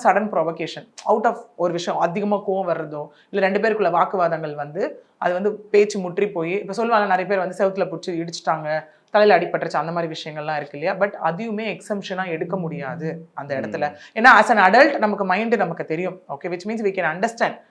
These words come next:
Speaker 1: என்ன நடக்குதுன்றதை அண்டர்ஸ்டாண்ட் பண்ண முடியும் இல்லையா? So, அந்த இடத்துல போயிட்டு வந்துட்டு,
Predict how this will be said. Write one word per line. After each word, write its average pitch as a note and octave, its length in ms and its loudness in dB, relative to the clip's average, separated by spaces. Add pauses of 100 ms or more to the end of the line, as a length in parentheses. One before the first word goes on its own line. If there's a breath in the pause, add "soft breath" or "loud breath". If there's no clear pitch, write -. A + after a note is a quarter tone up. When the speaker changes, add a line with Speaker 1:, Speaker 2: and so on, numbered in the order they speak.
(100)
Speaker 1:
என்ன F#3+ 280 2
நடக்குதுன்றதை F#3+ 580 2
அண்டர்ஸ்டாண்ட் F3 320 -4
பண்ண D3+ 180 -2
முடியும் C#3 280 -8
இல்லையா? D#3 240 -4
So, F3 220 -6
அந்த A3 300 2
இடத்துல G#3+ 280 -2
போயிட்டு F#3+ 360 -2
வந்துட்டு, F3 240 -4